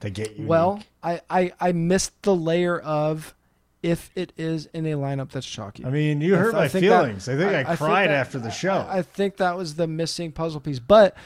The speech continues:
Speaker 2: keep in mind here that I'm saying that if I'm playing single entry, if I'm playing three max,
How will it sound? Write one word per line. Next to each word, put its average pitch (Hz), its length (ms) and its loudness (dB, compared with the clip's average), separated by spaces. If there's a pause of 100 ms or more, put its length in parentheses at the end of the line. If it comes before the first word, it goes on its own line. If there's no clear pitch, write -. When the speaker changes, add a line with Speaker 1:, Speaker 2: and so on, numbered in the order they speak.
(160)
Speaker 2:
keep 202 220 -6
in 180 80 -8
mind 185 260 -2
here 165 140 -6
that 151 160 -12
I'm 160 140 -6
saying 175 480 -6
that 151 340 -6 (320)
if 156 160 -8
I'm 180 140 -2
playing 190 260 -6
single 175 300 -8
entry, 156 240 -8
if 143 100 -10
I'm 156 140 -6
playing 165 240 -8
three 156 220 -12
max, 147 360 -12